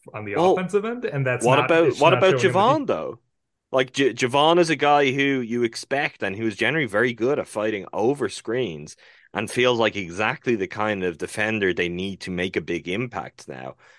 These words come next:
Speaker 2: Like, Javon, I think, has been really poor. He could still be the key to flipping this series in a hurry for the Bucks, particularly if Wes Matthews is not gonna come back.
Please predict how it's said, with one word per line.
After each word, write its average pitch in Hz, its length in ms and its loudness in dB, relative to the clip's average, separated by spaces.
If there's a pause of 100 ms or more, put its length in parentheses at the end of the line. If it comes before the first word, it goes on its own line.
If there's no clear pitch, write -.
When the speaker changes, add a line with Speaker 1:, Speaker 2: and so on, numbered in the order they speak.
(140)
Speaker 2:
Like, 90 380 -2 (340)
Javon, 110 600 0
I 113 100 2
think, 120 220 -4
has 117 100 -2
been 113 180 0
really 113 300 2
poor. 107 520 2 (500)
He 127 160 -10
could 131 180 -8
still 120 280 4
be 120 120 4
the 95 140 -4
key 110 380 -4
to 87 200 -10
flipping 104 480 -2
this 87 180 -2
series 90 460 -4
in 87 100 -4
a 80 60 -8
hurry 104 340 0
for 135 160 -6
the 123 80 -4
Bucks, 131 280 0
particularly 110 420 -2
if 87 80 -4
Wes 92 240 -2
Matthews 92 380 -8
is 80 80 -12
not 85 180 -8
gonna 78 140 -10
come 76 220 -16
back. 90 500 -10